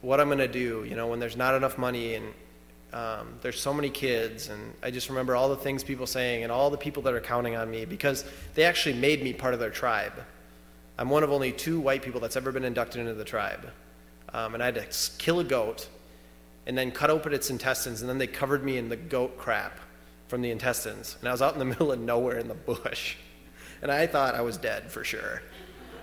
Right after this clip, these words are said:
I was like, "There's no way I'm getting back. Like, this is it, Michael. You ruined me." <laughs> I was so mad at him. 'Cause he said, he said, "We're, they're gonna paint you green." That's what he said.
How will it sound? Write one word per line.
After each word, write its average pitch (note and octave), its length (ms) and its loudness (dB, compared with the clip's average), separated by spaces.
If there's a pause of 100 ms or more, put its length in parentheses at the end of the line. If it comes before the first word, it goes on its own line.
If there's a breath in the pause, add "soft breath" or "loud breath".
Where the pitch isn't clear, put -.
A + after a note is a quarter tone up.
(140)
I - 40 -2
was C#3 120 2
like, D3 120 8
"There's F3+ 220 10
no F3+ 140 10
way D#3+ 180 8
I'm C3 80 4
getting C3+ 220 4
back. A#2+ 360 2 (180)
Like, C#3+ 160 4
this G3 220 2
is F#3 120 0
it, G#3+ 300 2
Michael. C#3 400 2
You G3+ 280 0
ruined C4 420 6
me." B2+ 300 -2 (120)
<laughs> G#4+ 300 10
I G4+ 160 10
was G3 140 4
so D#3 240 4
mad E3 320 4
at C#3 80 -2
him. B2+ 180 -2 (260 loud breath)
'Cause F#3 160 4
he B3+ 180 0
said, E3 320 2 (240 loud breath)
he G#3 80 -8
said, E3+ 240 2 (200)
"We're, F#3 160 8
they're F#3 240 10
gonna F#3+ 160 6
paint E3+ 360 2
you E3+ 140 0
green." B2+ 480 2 (680)
That's D3+ 240 2
what D3+ 120 2
he D#3+ 140 -4
said. - 340 -4